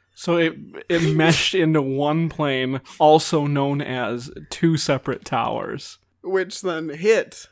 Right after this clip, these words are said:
Speaker 2: the north and south towers throughout the morning of, 'cause it was a little delayed.
Speaker 1: Look, I'm a little fuzzy on what you just <laughs> said.
Speaker 2: Like I said, I've forgotten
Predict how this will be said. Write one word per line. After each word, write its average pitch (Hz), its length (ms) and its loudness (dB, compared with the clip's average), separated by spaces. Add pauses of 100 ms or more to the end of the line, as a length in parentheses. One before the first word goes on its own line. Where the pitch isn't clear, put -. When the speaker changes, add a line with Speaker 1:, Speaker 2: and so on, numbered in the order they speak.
Speaker 2:
the 175 160 -8
north 170 340 -4
and 165 140 -10
south 160 360 -6
towers 139 640 -6 (460)
throughout 190 400 2
the 156 280 -8
morning 151 440 -6
of, 123 460 -10
'cause 156 140 -14
it 156 60 -6
was 147 180 -8
a 151 40 -8
little 151 220 -8
delayed. 107 460 -14
Speaker 1:
Look, 262 280 -10
I'm 202 280 4
a 214 40 4
little 196 220 6
fuzzy 170 520 2
on 151 260 -2
what 165 160 -2
you 175 180 4
just 175 320 2
<laughs> - 200 2
said. 160 200 0
Speaker 2:
Like 196 280 6
I 202 60 0
said, 190 180 -4
I've 165 140 -4
forgotten 175 800 -4